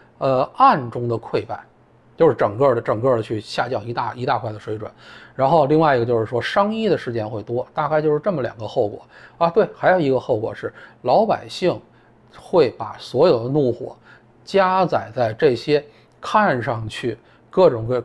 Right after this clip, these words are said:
高，高大上的这些，就是一般老百姓对于他们而言还是高，觉得他们是高大上的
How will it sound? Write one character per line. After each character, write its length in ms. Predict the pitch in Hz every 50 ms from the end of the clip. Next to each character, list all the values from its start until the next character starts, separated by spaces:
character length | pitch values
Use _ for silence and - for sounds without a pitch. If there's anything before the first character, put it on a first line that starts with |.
| - _
高， 300 | - 165 151 156 151 151
高 280 | 143 - - 165 156 156
大 160 | 156 147 139
上 240 | 135 - 165 131 117
的 80 | 107 107
这 160 | - 120 104
些， 220 | - - 120 120
就 160 | 120 - 175
是 60 | 175 190
一 100 | 214 185
般 180 | 190 208 226
老 120 | 220 190 147
百 100 | 113 113
姓 100 | 120 113
对 140 | 127 117
于 80 | 113 113
他 140 | - 131 127
们 100 | 123 110
而 60 | 107
言 100 | 113 110
还 80 | 117 123
是 80 | 123
高， 180 | 117 - 135 127
觉 200 | 113 - - 120
得 80 | 127 123
他 140 | 110 123 131
们 80 | 120
是 40 | 117
高 160 | - 131 127
大 120 | 127 127 139
上 160 | 147 131 110
的 80 | 110